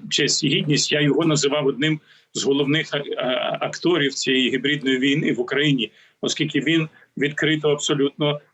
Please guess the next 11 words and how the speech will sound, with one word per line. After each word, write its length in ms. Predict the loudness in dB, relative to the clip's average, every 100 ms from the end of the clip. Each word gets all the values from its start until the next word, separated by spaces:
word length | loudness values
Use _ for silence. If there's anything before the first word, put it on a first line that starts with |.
| _ _
е, 220 | -4 -2 0
пропонував 560 | 0 2 2 2 0 0
запроторити 680 | -2 0 0 2 2 0 0
нас, 360 | 0 -2 -4
там, 320 | -4 -2 -2 -6
він 460 | -12 -8 -4 0 0
через 300 | 0 0 0
кому 320 | 0 0 2
писав, 320 | 0 -2 -4 -2
«порохоботів, 720 | -2 0 -2 0 0 -2 -2
патріотів» 640 | -4 0 2 2 0 -4